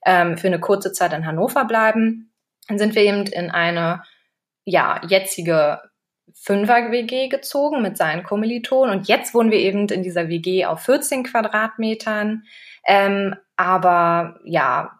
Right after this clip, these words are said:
merken halt trotzdem jetzt, dass, äh, wir jetzt <laughs> eigentlich nach insgesamt fünf Jahren genug haben von W Gs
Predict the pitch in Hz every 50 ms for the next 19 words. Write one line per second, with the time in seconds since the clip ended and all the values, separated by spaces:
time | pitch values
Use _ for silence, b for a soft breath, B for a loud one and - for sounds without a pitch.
0 | _ - 175 175 180 185 202 - - 214 185 185 185 175 170 - - 190 190 -
1 | - - 233 226 220 220 214 208 214 - - - 175 170 - - - - 165 165
2 | 160 160 165 165 165 b b b b b b b _ - 196 196 196 196 190 -
3 | - 190 - - - 220 220 208 214 196 175 175 175 180 - - 202 208 208 -
4 | 220 185 170 165 160 - - 226 233 262 254 - 277 254 247 226 196 190 185 214
5 | 226 220 - 233 208 208 208 202 208 190 180 170 165 156 151 - 165 185 226 269
6 | 311 330 320 -